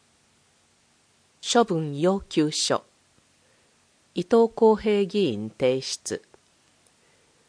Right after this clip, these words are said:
十二月七日の総務建設常任委員会の中で、伊藤公平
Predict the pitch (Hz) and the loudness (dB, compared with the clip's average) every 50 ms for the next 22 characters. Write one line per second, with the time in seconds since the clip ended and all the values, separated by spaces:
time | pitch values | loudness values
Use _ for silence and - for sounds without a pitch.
0 | _ _ _ _ 165 147 208 226 247 247 240 240 233 233 220 - - 208 208 208 | _ _ _ _ -8 -2 2 2 2 4 2 2 0 0 -2 -4 -2 0 0 2
1 | 208 214 202 - 196 180 147 127 - - - 220 226 214 190 156 151 - - 190 | 2 0 -2 -2 -2 -2 -2 -2 -2 0 2 4 4 4 4 2 0 0 0 0
2 | 202 202 - - 175 165 - 160 143 131 135 - 190 220 220 214 220 220 214 214 | 0 0 0 -2 -2 -2 0 -4 -4 -2 0 0 2 2 2 2 2 2 2 2
3 | 208 - - 196 196 208 220 233 220 - - 156 151 147 143 143 143 147 160 165 | 0 0 0 0 2 2 2 0 -2 0 0 0 0 0 0 0 0 -2 -2 -2
4 | - 151 131 113 110 110 - _ _ _ _ _ _ _ _ _ _ - 190 - | -4 -4 -4 -4 -6 -8 -8 _ _ _ _ _ _ _ _ _ _ -8 -8 0
5 | - 233 226 226 226 - 214 214 220 208 - - 202 202 202 | 4 4 4 4 4 2 2 2 2 2 0 -2 0 0 0